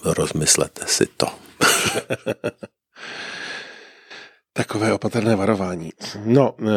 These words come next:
Speaker 2: samozřejmě zajímavé zprávy jsou třeba i, že Meta spustila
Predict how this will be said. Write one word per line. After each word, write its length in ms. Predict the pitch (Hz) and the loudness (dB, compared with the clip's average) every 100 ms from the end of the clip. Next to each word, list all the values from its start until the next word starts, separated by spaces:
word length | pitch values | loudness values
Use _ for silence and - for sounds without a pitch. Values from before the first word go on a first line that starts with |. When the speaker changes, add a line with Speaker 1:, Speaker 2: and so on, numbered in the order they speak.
| 101 95 98 95 101 | 4 4 2 -2 -8
Speaker 2:
samozřejmě 600 | - 123 131 135 147 143 | -2 2 6 6 6 6
zajímavé 360 | 117 120 127 127 | 6 6 6 4
zprávy 420 | - 127 127 127 | 4 4 6 4
jsou 320 | - 127 113 | 4 4 4
třeba 320 | - 117 120 | 0 2 4
i, 80 | 110 | 4
že 120 | 107 | 4
Meta 220 | 107 - | 2 0
spustila 640 | 107 107 - 120 123 92 | -2 -4 -2 4 6 6